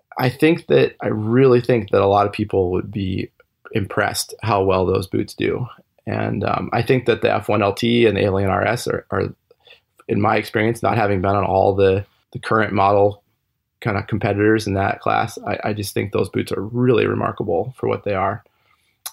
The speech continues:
And, um, and I will say, this is a little bit of a spoiler for the upcoming review. Um, I honestly don't see a lot of advantage of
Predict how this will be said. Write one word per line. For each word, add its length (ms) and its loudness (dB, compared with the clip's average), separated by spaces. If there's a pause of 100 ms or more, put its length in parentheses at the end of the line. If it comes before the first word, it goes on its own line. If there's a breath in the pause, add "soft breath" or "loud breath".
(180)
And, 340 0
um, 240 0
and 120 0
I 60 4
will 140 6
say, 220 2
this 160 2
is 80 0
a 60 2
little 160 6
bit 120 6
of 80 6
a 40 -2
spoiler 500 2
for 180 0
the 80 4
upcoming 400 -2
review. 580 2 (640)
Um, 340 -2 (120)
I 280 0 (280)
honestly 540 0
don't 420 0
see 180 -4
a 100 0
lot 220 0
of 260 -2 (200)
advantage 640 0
of 340 -4